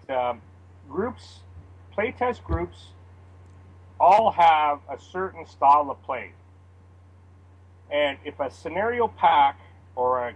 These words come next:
campaign game is tested by a group, and he used the Chicago group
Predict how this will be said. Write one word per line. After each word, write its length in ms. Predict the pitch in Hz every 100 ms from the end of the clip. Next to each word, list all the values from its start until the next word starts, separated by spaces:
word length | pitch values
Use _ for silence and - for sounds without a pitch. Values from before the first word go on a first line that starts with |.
| -
campaign 480 | 160 165 185 190 180
game 380 | 143 131 131 - - - -
is 160 | 139 - -
tested 360 | 196 - 180
by 160 | 151 139
a 100 | 135
group, 340 | 131 139 113 - - - -
and 140 | 117
he 120 | 131
used 420 | 143 131 135 127 -
the 80 |
Chicago 520 | - 147 139 135 131 120
group 220 | 110